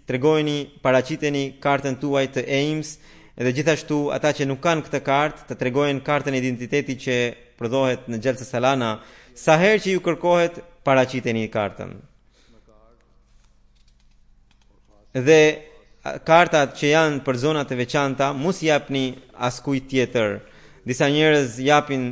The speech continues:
njerëzve të tjerë, pra miqve, karta të zonave të veçanta,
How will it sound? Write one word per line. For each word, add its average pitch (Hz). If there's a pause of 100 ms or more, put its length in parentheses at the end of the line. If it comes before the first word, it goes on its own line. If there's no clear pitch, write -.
(120)
njerëzve 135
të 127
tjerë, 143
pra 127
miqve, 147 (1600)
karta 151
të 135 (320)
zonave 143
të 127
veçanta, 123